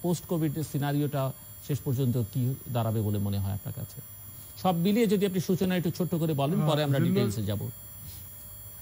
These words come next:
Speaker 2: জুলুল, আমি তোমাকে বিশেষ করে ধন্যবাদ দেই আজকে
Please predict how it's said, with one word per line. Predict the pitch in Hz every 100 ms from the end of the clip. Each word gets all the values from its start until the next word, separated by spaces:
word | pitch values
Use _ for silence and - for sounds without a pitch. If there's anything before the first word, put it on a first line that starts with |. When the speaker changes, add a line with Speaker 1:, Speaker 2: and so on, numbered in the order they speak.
| - - - - - - - - - - - - - - - - - 120
Speaker 2:
জুলুল, | 151 190
আমি | 196 190
তোমাকে | 190 196 202
বিশেষ | 180 185 175
করে | 196
ধন্যবাদ | 156 170 175 190 175
দেই | 170 214 - - - - -
আজকে | 143 156 190 180